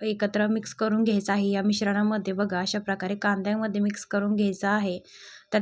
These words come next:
त्यानंतर परत एक चमचा सोया सॉस परत आपण टाकलेला आहे जेणेकरून कलर छान येतो. तर त्यानंतर बघा आणि एक चमचा टोमॅटो सॉस पण घेतलेला आहे. खाण्यासाठी खूप टेस्टी चव येते.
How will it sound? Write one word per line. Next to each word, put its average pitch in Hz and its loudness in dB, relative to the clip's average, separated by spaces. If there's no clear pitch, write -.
त्यानंतर 240 6
परत 240 2
एक 233 0
चमचा 233 0
सोया 214 2
सॉस 214 -2
परत 208 0
आपण 208 0
टाकलेला 202 0
आहे 185 -2
जेणेकरून 220 2
कलर 220 2
छान 214 0
येतो. 214 -2
तर 208 2
त्यानंतर 240 4
बघा 214 2
आणि 208 4
एक 233 2
चमचा 233 2
टोमॅटो 220 0
सॉस 208 0
पण 233 0
घेतलेला 202 2
आहे. 180 -2
खाण्यासाठी 214 2
खूप 240 -4
टेस्टी 240 6
चव 220 2
येते. 196 -2